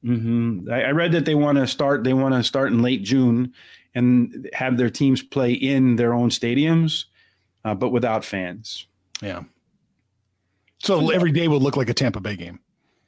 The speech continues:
Speaker 2: for
Speaker 1: <laughs>
Speaker 2: everybody.
Speaker 1: Just like that, right? For sure. And yet they have a good team. I don't know what's up with the folks in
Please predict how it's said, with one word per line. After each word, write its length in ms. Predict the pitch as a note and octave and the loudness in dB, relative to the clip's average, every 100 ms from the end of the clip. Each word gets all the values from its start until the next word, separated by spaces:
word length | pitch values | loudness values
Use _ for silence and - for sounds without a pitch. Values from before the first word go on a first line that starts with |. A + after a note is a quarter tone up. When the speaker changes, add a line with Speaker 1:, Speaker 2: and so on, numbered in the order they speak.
| _ | _
Speaker 2:
for 200 | - D#3 | -6 -4
Speaker 1:
<laughs> 120 | A2 | -2
Speaker 2:
everybody. 280 | F#2+ - - | -4 -6 -8
Speaker 1:
Just 240 | - - | -8 -6
like 220 | G2+ - - | -8 -8 -10
that, 200 | - - | -12 -10
right? 420 | F#2+ - G2+ - | -12 -8 -10 -10
For 120 | - | -12
sure. 400 | G#2 - A#2 F#2+ - - - - - - | -10 -6 -6 -6 -12 -20 -20 -20 -14 -2
And 120 | B2+ | 0
yet 160 | D#3+ C3+ | 2 0
they 100 | C#3 | 0
have 120 | C3+ | 0
a 60 | |
good 240 | A2+ A#2 - | 0 -2 -2
team. 260 | F#3 G2+ | 0 0
I 60 | G#2+ | 0
don't 100 | A2 | 0
know 140 | G#2+ | 0
what's 200 | G#2+ A2 | 0 -2
up 140 | B2+ A#2+ | -4 -4
with 100 | G#2 | -6
the 60 | |
folks 300 | G#2 A2 G#2 | -4 -4 -2
in 100 | G3+ | -2